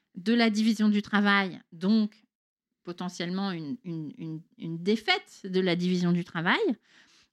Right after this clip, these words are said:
Et donc, ça bouleverserait tout. Euh, et ça bouleverserait cette, cet équilibre extrêmement précaire, euh, qu'on a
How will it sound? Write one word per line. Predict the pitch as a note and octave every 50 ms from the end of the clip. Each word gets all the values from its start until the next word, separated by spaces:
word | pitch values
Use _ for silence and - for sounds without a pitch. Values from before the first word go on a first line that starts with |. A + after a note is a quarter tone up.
| _
Et | A3 A#3
donc, | G3+ B3 D4+ F#4+ G4+
ça | - - C#4
bouleverserait | A3 A3 A3 G3+ G#3 G#3+ G#3+ - - A3+ G#3+ C4 C4+
tout. | B3+ - - E4+ F#4+ - _ _ _ _ _ _ _ _ _ _ _ _ -
Euh, | F3+ F3+ F3 E3+ D#3+ D#3+ D#3 D#3 D#3 D#3 D3+ D3+ D3 D#3+ D#3+ E3 D#3+ - - _
et | - G3 G3 F#3+ F#3 F3 E3+ - - _ _ - -
ça | - - - F#3
bouleverserait | F3+ F#3 G3+ F#3+ G3+ G#3+ A3+ - - A3 G3+ G3+ A#3 C#4 F#4 A#4 - _ _ _ _ _ _ _ _ _ _ - F#3
cette, | D#3+ - - A3 G3+ G3+ - F#3+ F3 D3+
cet | F#3 - G3 F3+ - -
équilibre | G#3+ G#3+ - B3+ A#3 C4 B3+ A3 G3
extrêmement | G3+ G3 - - - G3+ G3 F#3+ F#3+ G3
précaire, | - - - A#3 G#3 G#3 - C4 D#4 A4+ G#4+ B3+ F3 D3 E3 - _ _ _ _ _ _ _ _ _ _ _ _ _ -
euh, | F3+ E3+ F3
qu'on | - - A#3+ A#3 A#3
a | A#3+ A#3+ B3